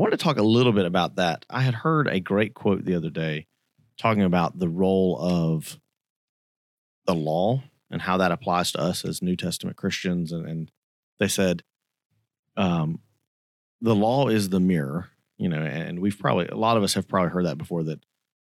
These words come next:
the purpose of the law in Scripture now for us is to show us our flaws.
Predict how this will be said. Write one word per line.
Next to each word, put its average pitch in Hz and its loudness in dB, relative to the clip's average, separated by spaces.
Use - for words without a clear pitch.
the 98 -6
purpose 127 0
of 113 4
the 98 2
law 92 4
in 87 0
Scripture - -4
now 90 2
for - -10
us 90 2
is 101 -6
to - -6
show 101 0
us 85 -4
our - -8
flaws. 80 -6